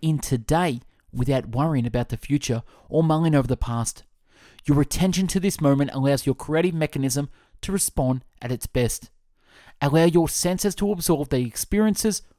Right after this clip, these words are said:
of this moment. Avoid multitasking, as this takes the focus away from the moment. Do one thing at a time. Even on the busiest day, the crowdest hours come to use one moment at a time.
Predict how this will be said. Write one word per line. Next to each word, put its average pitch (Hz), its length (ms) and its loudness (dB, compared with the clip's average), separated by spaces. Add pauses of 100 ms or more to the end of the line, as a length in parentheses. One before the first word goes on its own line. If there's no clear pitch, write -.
(140)
of 123 140 -4
this - 240 -2
moment. 120 360 0 (640)
Avoid 131 440 0
multitasking, 135 840 -2 (360)
as 123 120 -4
this 175 140 -2
takes 185 400 -2 (260)
the 131 120 -4
focus - 480 -2
away 123 340 0 (260)
from 120 140 -6
the 120 80 2
moment. 123 460 2 (560)
Do 139 160 6
one 139 220 4
thing 135 300 0 (300)
at 117 80 -4
a 120 60 0
time. 117 420 -2 (560)
Even 170 200 4
on 180 100 4
the 175 60 4
busiest 180 420 2
day, 160 200 2
the 151 120 -2
crowdest 156 920 -2
hours 131 420 0
come 135 280 -6
to - 140 -6
use 127 420 0 (260)
one 135 240 0
moment 117 380 2 (240)
at 117 120 -6
a 113 40 -4
time. 113 400 -6